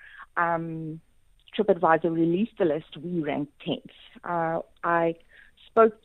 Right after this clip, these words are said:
to the, um, Enver Domini, C E O of City of Cape Town, you know, just to get their input.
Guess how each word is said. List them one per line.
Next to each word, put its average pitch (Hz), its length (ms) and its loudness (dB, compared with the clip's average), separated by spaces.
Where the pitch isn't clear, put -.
to 214 500 -2
the, 180 440 2
um, 160 600 -4
Enver 175 200 2
Domini, 160 600 -2
C 180 180 -4
E 175 40 6
O 165 80 4
of 151 160 -6
City 165 160 -2
of 156 140 -4
Cape 156 260 -2
Town, 151 400 -2
you 175 100 -4
know, 170 100 0
just 160 300 -4
to - 40 -10
get - 320 -2
their 170 320 2
input. 175 340 -6